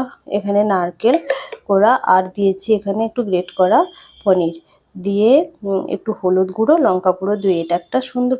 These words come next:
পেস্ট বানিয়ে নেব। এরপর আমি এই পেস্টটা রেডি করে এরপর কড়াইয়ের মধ্যে দিয়ে দিয়েছি তেল, তেলের মধ্যে দিয়েছি গোটা গরম মশলা, লবঙ্গ, দারুচিনি, এলাচ। আপনারা চাইলে আরও কিছু গরম মশলা, উম, দিতে পারেন। তো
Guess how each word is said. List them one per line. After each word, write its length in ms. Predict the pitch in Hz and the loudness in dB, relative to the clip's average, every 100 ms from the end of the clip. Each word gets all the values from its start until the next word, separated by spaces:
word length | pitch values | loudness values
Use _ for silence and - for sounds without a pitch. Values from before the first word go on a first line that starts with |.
| - | 0
পেস্ট 220 | 185 - 170 | -2 0 -2
বানিয়ে 300 | 165 165 165 | -2 -2 -4
নেব। 160 | 165 175 185 - - - - - | -6 -8 -10 -12 -18 -16 -10 2
এরপর 480 | 233 226 - 196 226 - - - - | 2 2 2 2 2 -4 -16 -10 -4
আমি 220 | 208 214 214 - - | 0 0 -2 -2 0
এই 60 | 214 | 0
পেস্টটা 440 | 208 208 - - 226 | 0 -2 -2 -4 -2
রেডি 300 | 214 185 190 | -2 -2 -2
করে 260 | 196 214 320 - _ _ _ _ _ _ _ _ _ _ _ _ - | 0 2 2 -2 _ _ _ _ _ _ _ _ _ _ _ _ -12
এরপর 280 | 233 208 202 | -2 0 2
কড়াইয়ের 300 | 208 214 208 208 | 4 4 2 0
মধ্যে 200 | 202 214 | 0 0
দিয়ে 180 | 196 196 | 0 -2
দিয়েছি 300 | 202 190 196 - | -4 -6 -10 -6
তেল, 240 | 190 202 320 - _ - | -4 -2 -2 -6 _ 0
তেলের 320 | 214 214 208 196 | 2 4 2 2
মধ্যে 380 | 190 185 190 190 | 2 2 0 0
দিয়েছি 340 | 190 185 220 | 2 0 -2
গোটা 340 | 208 208 208 240 | -2 0 2 2
গরম 280 | 196 185 185 | 2 2 0
মশলা, 260 | 185 226 233 | -2 -2 2
লবঙ্গ, 320 | 202 196 220 262 226 | 2 2 2 2 4
দারুচিনি, 440 | 180 170 185 175 170 | 2 2 -4 -4 -4
এলাচ। 220 | 185 - - | -4 -6 -4
আপনারা 380 | 233 262 262 277 | -2 2 4 4
চাইলে 320 | 262 226 247 | 4 4 4
আরও 220 | 233 190 | 2 2
কিছু 260 | 185 196 - | -2 -6 -2
গরম 280 | 220 190 185 | 2 2 2
মশলা, 320 | 180 - 247 269 262 - - - - - | -4 -4 -2 -2 -2 -10 -20 -20 -16 -4
উম, 160 | 196 185 185 | 0 0 2
দিতে 240 | 185 165 | 0 0
পারেন। 320 | 165 165 147 - _ - - _ | -2 -2 -4 -10 _ -20 -20 _
তো 80 | 202 | 0